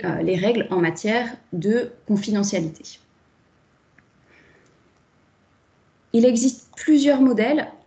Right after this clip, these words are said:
qui ne sont ni proposés ni soutenus par une autorité publique, que ce soit la Commission européenne ou une autorité, euh, nationale, mais, euh, des modèles qui peuvent vous aider et vous inspirer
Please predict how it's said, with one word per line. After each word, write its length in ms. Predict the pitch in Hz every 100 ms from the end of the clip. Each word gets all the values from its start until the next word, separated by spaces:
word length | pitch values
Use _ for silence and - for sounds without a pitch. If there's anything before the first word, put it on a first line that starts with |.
| _
qui 120 | -
ne 40 | 202
sont 460 | 233 220 214 - - 202
ni 220 | 240 285
proposés 680 | - 254 262 240 254 247 - -
ni 180 | 226 285
soutenus 420 | 294 277 269 269
par 200 | 214 196
une 80 | 190
autorité 760 | 175 180 - _ - 202 196
publique, 480 | - 175 254 - -
que 100 | 196
ce 80 | 175
soit 180 | 165 190
la 80 | 170
Commission 400 | 175 175 175 185
européenne 680 | 170 165 170 165 180 151 139 190
ou 140 | 196
une 100 | 180
autorité, 540 | 165 165 160 190 190 151
euh, 280 | - - - -
nationale, 760 | 202 214 214 190 165 247 262 - - - - - -
mais, 340 | 208 262 -
euh, 100 | 185
des 160 | 175 208
modèles 360 | 208 220 240
qui 120 | 233 170
peuvent 420 | 202 214 165 -
vous 280 | 180 226 226
aider 180 | 196 240
et 140 | 254
vous 240 | 185 185
inspirer 580 | 202 202 - 180 190 233